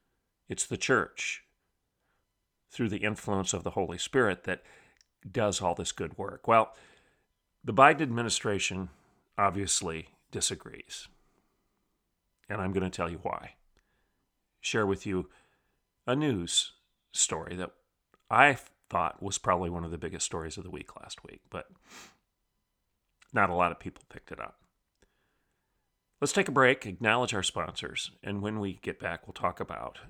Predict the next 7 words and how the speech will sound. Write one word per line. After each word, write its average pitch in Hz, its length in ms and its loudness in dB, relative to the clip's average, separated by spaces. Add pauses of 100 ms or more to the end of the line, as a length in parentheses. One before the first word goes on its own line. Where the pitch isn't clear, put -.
(140)
Joe 120 220 2
Biden 95 440 2
and 85 120 -6
the 80 180 -12
Democrat 98 380 -4
Party's - 540 -10 (3500)
misanthropy. - 960 -4